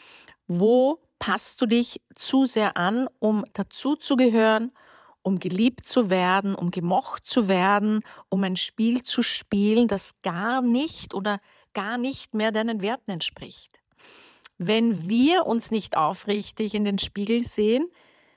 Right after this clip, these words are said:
wer dann? Wenn du nicht wirklich liebevoll mit dir bist, wer dann? Und liebevoll, wie gesagt, heißt nicht, dass du alles gut heißt, was du machst.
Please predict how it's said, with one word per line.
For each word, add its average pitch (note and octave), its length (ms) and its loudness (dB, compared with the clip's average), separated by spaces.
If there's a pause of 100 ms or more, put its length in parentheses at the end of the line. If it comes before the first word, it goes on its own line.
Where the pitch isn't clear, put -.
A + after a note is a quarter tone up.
(160)
wer G#3+ 480 0
dann? G#3+ 580 -4 (560)
Wenn G#3 420 0
du D4+ 260 4
nicht B3 420 2
wirklich G#3 500 -2
liebevoll G3+ 1000 2
mit F#3 240 -6
dir A#3+ 160 2
bist, G#3+ 540 0
wer F3+ 360 -2
dann? C4 360 -2 (720)
Und G#3 180 0
liebevoll, A#3 520 -2
wie B3+ 80 -4
gesagt, B3+ 340 -4
heißt - 300 -6
nicht, A3 440 -4
dass C4 220 -4
du C#4 160 -2 (500)
alles G#3+ 380 0
gut E4+ 320 -6
heißt, F#3+ 460 -4
was F3+ 220 -4
du F3+ 80 -8
machst. - 640 -10